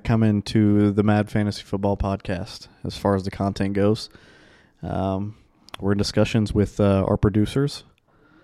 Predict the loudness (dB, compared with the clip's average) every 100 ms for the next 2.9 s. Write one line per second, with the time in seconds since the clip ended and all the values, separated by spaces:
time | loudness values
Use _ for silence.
0 | _ _ -6 0 0 2 0 2 0 -2
1 | -4 -16 -20 _ _ _ _ _ _ _
2 | _ -4 0 2 4 6 6 4 2